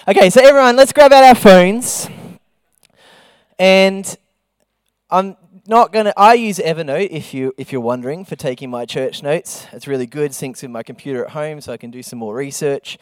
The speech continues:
And also when I lose or crack my phone, it'll still be there. But that's not where I want you to go, so please go to Chrome or your Internet Explorer or your, actually, not even that anymore, any sort of internet search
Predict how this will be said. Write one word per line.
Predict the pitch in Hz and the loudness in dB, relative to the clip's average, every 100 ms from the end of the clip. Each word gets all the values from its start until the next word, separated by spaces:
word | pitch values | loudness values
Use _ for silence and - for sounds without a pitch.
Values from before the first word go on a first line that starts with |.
| _ _ _ | _ _ _
And | 139 | -2
also | 160 160 147 | -2 0 -4
when | 139 127 | -4 -6
I | 113 110 - | -8 -10 -10
lose | 123 127 | -8 -8
or | 117 | -8
crack | - 131 | -8 -10
my | 117 | -12
phone, | 110 131 127 | -16 -12 -12
it'll | 120 113 | -12 -14
still | - 123 | -12 -10
be | 123 | -6
there. | 127 - _ _ | -6 -6 _ _
But | 135 | -2
that's | 175 208 | 0 0
not | 226 170 | 0 2
where | 165 | 4
I | |
want | 160 165 | 2 -2
you | 170 | 0
to | |
go, | 185 196 | 2 2
so | 220 | 2
please | 196 247 233 | 0 0 2
go | 226 196 | 2 2
to | 175 | -2
Chrome | - 165 175 175 | -2 -2 -2 -2
or | 147 143 143 | -2 0 -2
your | 147 147 139 | -4 -4 -4
Internet | 160 156 160 135 | -6 -8 -6 -6
Explorer | - - 151 147 143 143 _ _ _ - | -10 -4 0 2 2 -2 _ _ _ -8
or | 127 123 | -4 -2
your, | 120 120 120 - _ _ _ | 0 0 -2 -6 _ _ _
actually, | - - 127 | -20 -16 -12
not | 139 | -8
even | 127 120 | -8 -6
that | 120 120 | -6 -6
anymore, | 117 120 - | -8 -10 -6
any | 233 247 | -4 -4
sort | 233 202 | -2 0
of | 160 - | 0 -4
internet | 160 156 - 143 139 - | -14 -12 -12 -8 -8 -8
search | - - 123 131 - | -10 -4 -2 -2 -8